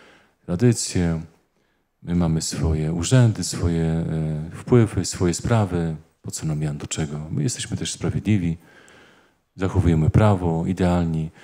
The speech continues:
według prawa, obmywamy się, pościmy, modlimy się, w świątyni tutaj dbamy, żeby było wszystko dobrze, e, zachowujemy wszystkie obrzędy, więc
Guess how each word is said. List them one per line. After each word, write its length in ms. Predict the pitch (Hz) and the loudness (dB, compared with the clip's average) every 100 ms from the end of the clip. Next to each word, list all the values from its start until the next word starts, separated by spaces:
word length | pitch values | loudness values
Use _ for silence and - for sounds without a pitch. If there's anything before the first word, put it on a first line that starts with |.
| - | -14
według 200 | 82 78 | -8 -4
prawa, 380 | - 101 101 87 | 0 2 2 0
obmywamy 600 | 82 78 95 113 107 95 | -2 0 2 4 4 2
się, 280 | 90 90 85 - - - - _ - | 0 -4 -6 -8 -20 -20 -20 _ 0
pościmy, 520 | 98 - - 123 98 | 2 2 4 6 6
modlimy 480 | 98 113 123 113 101 | 6 6 6 6 6
się, 320 | - 90 87 | 2 0 0
w 40 | 85 | -2
świątyni 540 | - 113 98 107 95 | -4 -2 0 2 2
tutaj 220 | 92 90 | 0 -2
dbamy, 320 | 85 101 90 82 | 2 4 4 2
żeby 120 | 87 | 0
było 160 | 98 | 0
wszystko 300 | 98 - - | -2 -4 0
dobrze, 460 | 117 131 101 98 92 - - - - - _ _ - | 4 4 4 0 -2 -6 -18 -20 -20 -20 _ _ -8
e, 280 | 85 85 85 | -2 0 0
zachowujemy 520 | 85 90 95 90 85 | 0 -2 2 4 4
wszystkie 300 | - - - | 0 -4 -2
obrzędy, 480 | 107 107 127 113 98 | -2 2 4 4 2
więc 480 | 87 87 85 - - | 0 -2 -2 -8 -10